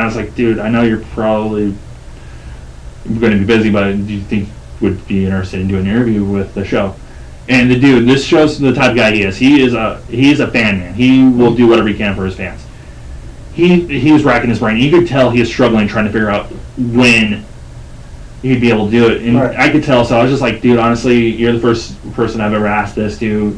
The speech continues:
Speaker 1: The fact that you're even thinking this hard about it
Speaker 2: That
Speaker 1: means a lot."
Speaker 2: Yeah, that hits me right in the, right in
Speaker 1: Yeah.
Speaker 2: the cockle of the heart, man. It
Speaker 1: So,
Speaker 2: really does. It's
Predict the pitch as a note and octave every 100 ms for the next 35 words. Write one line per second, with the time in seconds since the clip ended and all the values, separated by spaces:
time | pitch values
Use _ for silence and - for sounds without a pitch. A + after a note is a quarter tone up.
0 | A2+ A2+ - A2 G#2+ A2 G2+ A2 G#2 A2
1 | G#2+ G#2 G2 - - - - B2 A#2+ A2+
2 | A2 G#2+ G2+ F#2+ F#2 - B3+ A3 F#3 G3+
3 | G3 C3+ C3 A#2+ G#2 A2 A2 - - A#3+
4 | G#3+ G3+ F#3+ F#3+ G#3+ A3 G#3+ - G3 E3+
5 | E3 D#3+ D3+ D3+ - B2 - D#3 D3 D3
6 | D#3 C#3+ C#3 C3+ C3+ C3+ C3 C3 C3 C3
7 | A#2+ A2 G#2 C#3+ D#3+ E3 - E3 E3